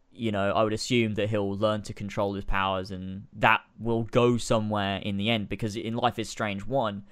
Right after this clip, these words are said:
it was like, oh, Max keeps getting this vision of a tornado that's gonna wipe out Arcadia Bay, um, along with a few other subplots, and that was where the game was going. So far with this one, I can't see an end goal, but I, it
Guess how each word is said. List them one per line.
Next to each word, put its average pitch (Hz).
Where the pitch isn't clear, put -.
it 110
was 107
like, 101
oh, 101
Max 113
keeps -
getting 107
this 101
vision 113
of 101
a 104
tornado 107
that's 95
gonna 101
wipe 98
out 92
Arcadia 92
Bay, 98
um, 95
along 101
with 101
a 113
few 107
other 101
subplots, -
and 104
that 104
was 104
where 101
the 101
game 95
was 90
going. 98
So 190
far 196
with 135
this 123
one, 202
I 110
can't 143
see 131
an 101
end 120
goal, 110
but 110
I, 92
it 107